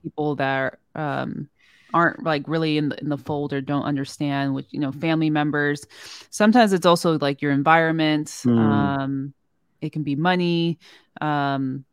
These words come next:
Speaker 1: you know, like, lack of resources. And so all those things can hold you back. So it's, like, recognizing what those are and, like, take, like, taking a step back of, like, "Oh, wow, these people are," or,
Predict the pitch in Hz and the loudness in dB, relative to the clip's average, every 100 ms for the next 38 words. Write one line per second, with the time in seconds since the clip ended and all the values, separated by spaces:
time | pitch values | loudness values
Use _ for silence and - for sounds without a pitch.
0 | - 165 143 139 139 143 139 - 131 156 | -8 -4 -2 -2 -6 -4 -4 -6 -6 -4
1 | 160 156 151 - 151 143 - 156 156 - | -4 -4 -6 -6 -6 -6 -6 -4 -4 -6
2 | - 180 143 208 226 190 - 180 175 156 | 2 4 6 6 6 4 4 -2 0 -2
3 | - 190 170 170 143 151 135 143 139 131 | -6 -2 0 -2 -2 -6 -4 -6 -2 -2
4 | 135 - _ _ _ - 170 165 170 156 | -4 -10 _ _ _ -4 -2 0 0 0
5 | 143 160 180 165 156 156 147 147 143 143 | 0 0 0 0 2 2 0 0 0 -2
6 | 143 _ _ _ _ _ _ - 165 165 | -6 _ _ _ _ _ _ -6 -4 -2
7 | 160 151 151 151 196 254 - - - _ | -2 0 2 4 4 0 -8 -20 -20 _
8 | _ - 170 165 160 - - _ _ _ | _ -6 -2 0 0 -6 -20 _ _ _
9 | _ _ _ 208 180 - 160 160 - 185 | _ _ _ -2 -2 -2 -4 -4 -4 -4
10 | 165 151 - 147 151 143 143 139 143 143 | -2 -4 -2 -2 2 0 0 -4 -6 -2
11 | 196 196 175 160 160 - 180 - 143 143 | 0 2 2 2 -2 -6 -8 -6 -4 -2
12 | 139 139 147 143 139 143 | -4 -4 -4 -4 -4 -6